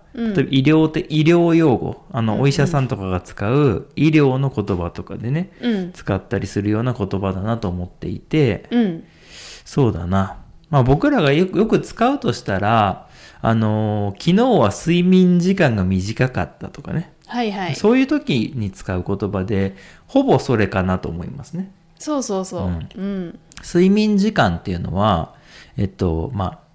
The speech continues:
Speaker 2: 寝た時間のことですね。
Speaker 1: うん。
Speaker 2: 「昨日は、えー、三時間しか睡眠時間がなかった」とかね。
Speaker 1: うんうん。
Speaker 2: まあ、そういう言い方をしますけど、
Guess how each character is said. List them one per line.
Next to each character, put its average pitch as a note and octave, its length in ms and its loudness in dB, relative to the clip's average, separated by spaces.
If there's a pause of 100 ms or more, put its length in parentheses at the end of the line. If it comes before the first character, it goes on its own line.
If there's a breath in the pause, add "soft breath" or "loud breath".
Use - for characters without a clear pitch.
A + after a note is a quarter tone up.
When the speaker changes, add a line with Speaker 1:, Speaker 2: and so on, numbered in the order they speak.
(240)
Speaker 2:
寝 A#2 200 2
た F#3+ 240 6
時 F#3 180 2
間 E3+ 260 2
の E3 120 -2
こ E3 100 -2
と E3 120 0
で A2 120 -4
す - 140 -16
ね。 - 260 -12 (160)
Speaker 1:
う B3+ 80 2
ん。 F#3+ 260 2 (140)
Speaker 2:
「昨 C3 180 -2
日 E3 100 2 (160)
は、 F#2 500 2 (640 soft breath)
え F#2 420 -2
ー、 - 20 -8
三 C3 380 2
時 E3 180 0
間 A2+ 280 2
し - 100 -8
か G#2 140 -4
睡 G2+ 320 -2
眠 G2 280 0
時 G2+ 140 -2
間 E2 300 -4
が D#2 320 -8
な F#2 140 -6
か E2+ 100 -8
っ D2 60 -10 (160)
た」 - 120 -8
と - 140 -18
か - 120 -8
ね。 A3 360 0
Speaker 1:
う G#3+ 100 -8
ん G#3+ 200 -2
う - 20 -4
ん。 - 20 -2
Speaker 2:
ま G#2+ 60 0
あ、 G2 40 0
そ C3+ 140 2
う C#3 60 6
い - 0 -
う - 100 6
言 B2+ 120 4
い B2 60 -2
方 B2 280 0
を A#2 80 -2
し C3 120 -10
ま C3 180 -4
す - 100 -16
け - 160 -10
ど、 G#2+ 440 -2